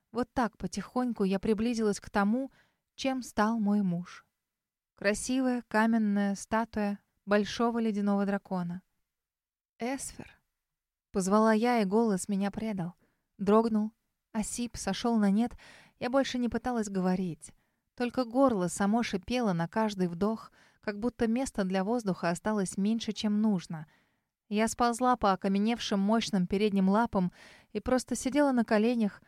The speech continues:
опёршись спиной о каменное изваяние Эсфера. Подумать только. Мой муж обратился зверем у меня на глазах,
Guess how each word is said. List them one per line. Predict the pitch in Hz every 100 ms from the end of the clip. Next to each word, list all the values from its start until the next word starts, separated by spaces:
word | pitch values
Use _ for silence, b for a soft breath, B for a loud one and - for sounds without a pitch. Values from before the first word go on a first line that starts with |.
| b b
опёршись | 208 - 285 - 208
спиной | - 214 214 247
о | - 196
каменное | - 247 220 208 190 180
изваяние | 180 180 190 196 185 -
Эсфера. | 185 - - - - _ _ _ _ -
Подумать | 208 247 254 -
только. | 220 202 - - 226 _ _ _ _ -
Мой | 196
муж | 190 208 254 - _ _ -
обратился | 190 185 190 - 233 - 185
зверем | 170 202 208 185
у | 180
меня | 180 190
на | 190
глазах, | 175 170 165 196 226 -